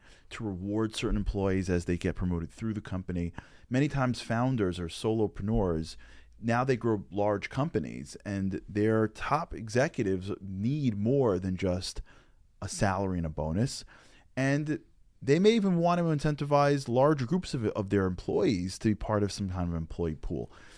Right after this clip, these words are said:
So understand that it's gonna be, it's gonna be based on size. And,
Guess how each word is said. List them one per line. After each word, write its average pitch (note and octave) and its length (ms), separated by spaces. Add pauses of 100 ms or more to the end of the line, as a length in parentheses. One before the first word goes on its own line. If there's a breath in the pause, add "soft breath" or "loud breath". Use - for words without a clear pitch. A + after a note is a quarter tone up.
(280 soft breath)
So - 260 (1500)
understand E3 580
that A2+ 80
it's A2 160
gonna A2+ 180
be, A2 260
it's - 180
gonna A#2 160
be G#2+ 120
based C3 160
on A2 100
size. F#2 580
And, E2+ 180